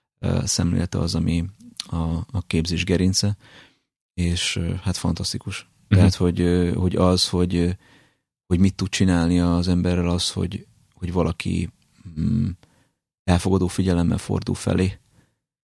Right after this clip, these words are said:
Speaker 1: és Robert Moore analitikus mondta erre, hogy, hogy, ö,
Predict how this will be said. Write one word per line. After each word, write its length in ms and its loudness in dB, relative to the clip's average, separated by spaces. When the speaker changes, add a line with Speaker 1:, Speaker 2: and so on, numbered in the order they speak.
Speaker 1:
és 440 -4
Robert 440 2
Moore 200 2
analitikus 500 0
mondta 280 -2
erre, 160 0
hogy, 280 -2
hogy, 320 -4
ö, 200 -2